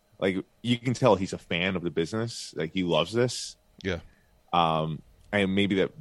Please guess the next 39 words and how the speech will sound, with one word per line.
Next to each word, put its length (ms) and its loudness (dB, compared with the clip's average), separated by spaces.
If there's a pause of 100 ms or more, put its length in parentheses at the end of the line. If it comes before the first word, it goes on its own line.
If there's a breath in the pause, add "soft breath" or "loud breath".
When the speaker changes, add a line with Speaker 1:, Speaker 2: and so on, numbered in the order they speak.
(300)
Speaker 1:
I 40 -10 (160)
think 340 0
possibly 440 2
that 140 0
passion's 440 -4
growing 200 -2
more 160 0
and 80 0
more 160 -2
and 80 -4
more. 440 0 (720)
You 80 -4
know, 80 2
like, 240 2
when 140 2
I 100 2
got 220 4
involved 400 4
in, 260 -6
you 60 -6
know, 220 2
in 100 -2
the 80 -4
wrestling 400 -2
scene 480 -6 (100)
as 140 -4
a 40 -6
manager, 680 -2
you 60 -14
know, 80 -4
I 200 -2
felt 320 0
my 200 -2 (180)
passion 380 -6
for 80 -16
the 80 -4
industry 300 -8
growing 240 -2
more, 340 2